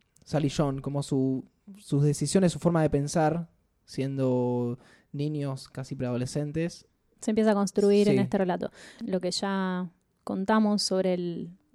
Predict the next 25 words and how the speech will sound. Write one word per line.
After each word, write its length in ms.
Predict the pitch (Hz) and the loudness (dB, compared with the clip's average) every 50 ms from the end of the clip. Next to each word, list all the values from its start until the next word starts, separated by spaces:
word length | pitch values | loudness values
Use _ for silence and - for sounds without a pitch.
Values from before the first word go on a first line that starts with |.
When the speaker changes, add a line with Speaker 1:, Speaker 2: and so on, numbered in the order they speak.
| - | -8
Speaker 2:
el 180 | - - 190 185 | -4 -4 -2 2
bullying 500 | 180 214 220 220 208 220 214 220 214 202 - _ - | 6 8 8 8 8 6 4 4 2 0 -4 _ -10
a 120 | - 190 185 | -10 -6 -2
Carol 580 | 226 220 220 220 226 233 233 240 247 262 254 - | 2 4 4 4 6 6 6 6 6 4 2 0
es 340 | - 214 202 202 - - 226 | 0 0 0 0 0 0 0
un 220 | 202 196 196 190 | 0 -2 -2 -4
punto 260 | - - 196 202 202 | -4 -6 -4 -2 0
de 60 | 202 196 | 0 0
inflexión 720 | 196 - - 190 185 - - 202 190 190 190 190 190 180 - | 0 -2 -4 -4 -4 -4 -2 -2 -2 0 -2 -4 -6 -8 -6
para 220 | - 190 180 175 175 | -4 -2 -2 0 -2
los 160 | 185 - - | -2 -4 -2
tres. 420 | - 220 214 185 - - - - _ _ _ _ _ _ | 2 2 2 2 2 -2 -4 -6 _ _ _ _ _ _
Speaker 1:
Hmm. 220 | - - 139 127 | -10 -6 -6 -2
Speaker 2:
Cambia 360 | 110 214 202 208 208 208 208 | 0 2 2 4 4 4 4
el 80 | 202 202 | 4 2
panorama 460 | 190 196 190 190 190 196 196 196 196 190 | 0 -2 -2 0 0 0 -2 -2 -2 -2
de 120 | 185 185 | -2 -2
ahí 260 | 185 190 196 196 190 | -2 -2 0 0 0
en 120 | 190 185 185 | 0 -2 -4
adelante 640 | 180 185 190 196 202 208 208 214 214 226 226 233 - - | -4 -2 -2 0 0 2 2 2 4 4 4 2 2 0
y 220 | 220 202 190 190 | -2 -4 -4 -2
se, 760 | 185 - - - 202 190 185 185 180 180 180 175 175 180 - _ _ _ _ _ _ | -2 -2 -2 0 0 0 0 0 0 -2 -4 -4 -6 -8 -10 _ _ _ _ _ _
tiene 180 | - 262 285 | 4 4 6
consecuencias 720 | 262 226 208 208 202 208 226 240 233 233 220 214 208 - - | 6 6 6 6 6 8 8 8 8 8 6 6 4 2 0
muy 720 | 208 208 208 214 214 226 226 220 208 202 190 185 185 180 | 0 2 2 4 4 4 4 4 4 2 0 0 -2 -6